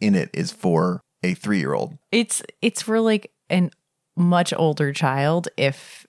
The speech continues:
Speaker 2: at all. I
Speaker 1: Mm-hmm.
Speaker 2: mean, Toy Story three is,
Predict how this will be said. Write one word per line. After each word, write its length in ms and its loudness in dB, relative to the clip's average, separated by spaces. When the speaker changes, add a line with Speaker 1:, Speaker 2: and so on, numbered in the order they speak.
Speaker 2:
at 180 2
all. 240 2
I 120 2
Speaker 1:
Mm-hmm. 40 4
Speaker 2:
mean, 280 2
Toy 240 -2
Story 380 2
three 420 2
is, 380 -2